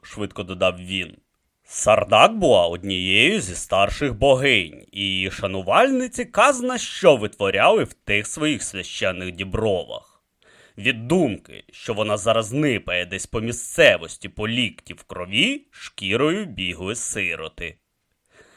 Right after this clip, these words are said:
Серце Кумі бухало об ребра. "А чому б і ні?"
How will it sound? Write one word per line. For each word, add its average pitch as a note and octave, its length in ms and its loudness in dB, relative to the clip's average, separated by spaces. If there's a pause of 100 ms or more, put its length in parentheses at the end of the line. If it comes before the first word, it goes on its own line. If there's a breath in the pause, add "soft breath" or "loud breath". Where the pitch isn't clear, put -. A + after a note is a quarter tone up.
(100)
Серце G#2+ 520 2
Кумі F3+ 440 -2
бухало F#2+ 680 -4
об F#2+ 160 -6
ребра. F#2+ 640 0 (920 soft breath)
"А G3 200 6
чому E4+ 640 6
б F#4+ 140 -2
і F4+ 200 -2
ні?" A#3+ 880 0